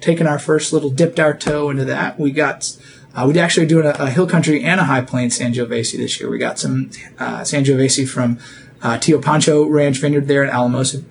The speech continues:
Alamosa Winery. We got, uh, Katie Jane Botham from Farmhouse Vineyards gave us a bunch of, uh, beautiful, beautiful Sangiovese this year. So we're getting to,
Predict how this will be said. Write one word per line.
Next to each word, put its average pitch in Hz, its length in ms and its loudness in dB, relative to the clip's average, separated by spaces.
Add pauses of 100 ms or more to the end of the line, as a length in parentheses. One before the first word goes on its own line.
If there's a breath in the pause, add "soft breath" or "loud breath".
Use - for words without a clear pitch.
(320 loud breath)
Alamosa 135 400 4
Winery. 151 480 2
We 120 180 -2
got, - 320 -8
uh, 120 200 -2
Katie 135 260 -2
Jane 135 640 0
Botham 135 380 2
from 117 160 -6
Farmhouse 160 440 4
Vineyards 165 360 0
gave 135 240 -2
us - 240 -8 (400 loud breath)
a 110 100 -8
bunch 147 320 2
of, 139 200 0
uh, 143 300 0
beautiful, 139 500 2
beautiful 127 340 0
Sangiovese 127 880 -2
this 127 180 -4
year. 156 100 -8
So 143 160 -2
we're 165 180 2
getting 160 260 -2
to, 131 180 0